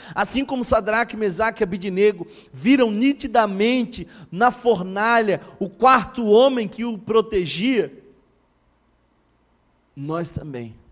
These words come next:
veremos e já vemos a Deus no meio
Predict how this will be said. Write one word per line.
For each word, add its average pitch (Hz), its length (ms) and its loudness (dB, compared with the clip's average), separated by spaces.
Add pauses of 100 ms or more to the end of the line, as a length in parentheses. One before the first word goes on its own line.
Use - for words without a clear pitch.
(960)
veremos 156 920 -6 (840)
e 160 60 -10
já 185 220 0
vemos 143 840 -4 (120)
a 143 80 -8
Deus 143 480 -4
no 143 80 -12
meio 139 480 -4